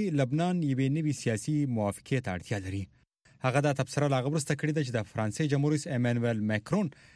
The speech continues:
په دې میاشت کې دوهم ځلې بیروت ته سفر کړی او په دغه هیواد کې سیاسي اصلاحاتو او د بیا رغونې غوښتنه کړې ده. هغه دا خبره له هغه وروسته کړې ده چې په دغه هیواد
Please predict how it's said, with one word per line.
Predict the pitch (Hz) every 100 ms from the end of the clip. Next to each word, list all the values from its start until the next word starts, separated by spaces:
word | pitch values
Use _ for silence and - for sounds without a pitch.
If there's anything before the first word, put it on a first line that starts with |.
| - _ -
په | 147
دې | 185
میاشت | 180 -
کې | 160 123
دوهم | 123 185 143
ځلې | 151 151 120
بیروت | 110 143 143
ته | -
سفر | 117 160 139
کړی | 160 160 170
او | 123 107
په | 110
دغه | 104 107
هیواد | 127 147
کې | - 156 156 156 147
سیاسي | 117 107 - 151
اصلاحاتو | 123 - 110 131 160 - 175 -
او | 117
د | 104 98
بیا | 107 104
رغونې | 95 117 151 131 104
غوښتنه | 98 139 101
کړې | - 98
ده. | 98 - - - _ - - 175
هغه | 185 190
دا | 156
خبره | 170 185
له | 170
هغه | 160
وروسته | 170 147 151
کړې | 160 160
ده |
چې | 143 139
په | 123
دغه | 120
هیواد | 127 143